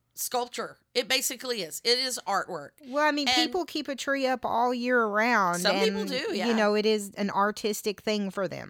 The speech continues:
Speaker 1: It is an artistic expression. And I have multiple trees throughout my house. And my big tree that's in the living room is the most decorated one, and it's the one I'm most picky about. But it, um, I do enjoy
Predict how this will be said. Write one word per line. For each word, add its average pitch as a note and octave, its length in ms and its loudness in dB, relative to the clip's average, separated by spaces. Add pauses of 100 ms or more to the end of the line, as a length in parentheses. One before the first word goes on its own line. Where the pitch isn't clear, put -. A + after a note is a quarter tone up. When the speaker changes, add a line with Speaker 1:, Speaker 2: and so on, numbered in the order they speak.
(160)
Speaker 1:
It A#3+ 140 -2
is C#4 160 -2
an C#4+ 100 -4
artistic G#3 560 -6
expression. E3 640 -12
And F#3+ 320 -6 (140)
I A3 120 -6
have G#3 320 -4 (280)
multiple A#3 460 -6
trees G#3 520 -10 (340)
throughout F#3 460 -2
my A3+ 120 -4
house. E3+ 440 -10 (420)
And F#3 280 -4
my F3+ 140 -2
big A3+ 280 -4
tree G3+ 320 -6
that's F#3 240 -10
in G3+ 120 -10
the A3 60 -8
living F#3+ 300 -10
room F3 380 -14 (400)
is F3+ 240 -6
the F#3 340 -8
most G#3+ 500 -4
decorated D#3 720 -6
one, D#3 360 -14
and F3 120 -6
it's F3+ 200 -8
the G3 80 -10
one F#3 140 -8
I'm E3+ 200 -8
most F#3 320 -6
picky F#3 320 -12
about. C#3 400 -12
But F3 240 -6
it, F3+ 240 -8 (580)
um, E3+ 440 -8 (240)
I G#3+ 100 0
do D4 260 -6
enjoy F3 580 -6